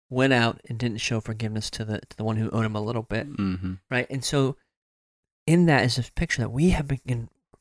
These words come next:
Speaker 1: been forgiven so much. So then the question becomes, why is it so hard for us to forgive?
Speaker 2: Yeah.
Speaker 1: Why do we, like, why do we genuinely struggle with forgiving people?
Speaker 2: Mm-hmm.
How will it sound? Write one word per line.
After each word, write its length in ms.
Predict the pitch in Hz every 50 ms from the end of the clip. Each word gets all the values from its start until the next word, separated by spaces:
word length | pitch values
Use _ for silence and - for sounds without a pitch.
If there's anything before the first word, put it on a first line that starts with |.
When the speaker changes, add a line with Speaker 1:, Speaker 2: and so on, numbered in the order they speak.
| _ _ _ -
Speaker 1:
been 160 | 147 123 117
forgiven 440 | - - - 117 110 120 113 117 110
so 280 | - - - - 139 139
much. 480 | 131 123 113 113 - - - - - - - - _ _ _ _ _ _ _ _ _ -
So 160 | - 165 156
then 180 | 151 175 170
the 80 | 156 143
question 420 | - - - 170 170 - - -
becomes, 520 | 160 147 - - 127 110 107 107 104 - - -
why 400 | 113 110 110 120 127 139 151 170
is 160 | 170 151 -
it 80 | - -
so 220 | - - 139 127
hard 320 | 113 117 120 117 107 98 -
for 200 | - - 117 110
us 160 | 104 - -
to 100 | - -
forgive? 520 | - 113 110 110 139 139 135 - - - - - _ _ -
Speaker 2:
Yeah. 180 | - - - 90 - _ _ _ _ _ _ _ _ -
Speaker 1:
Why 220 | - 123 135 147
do 100 | 160 156
we, 180 | 156 151 143 -
like, 220 | - 127 123 -
why 160 | 131 131 139 143
do 60 | 160
we 80 | 156
genuinely 440 | 139 123 127 143 143 143 151 143 135
struggle 380 | 127 - - - 165 156 135 120
with 120 | 120 123
forgiving 340 | - 147 139 160 175 180 139
people? 340 | - - - - - - - -
Speaker 2:
Mm-hmm. 360 | 95 95 92 87 90 95 87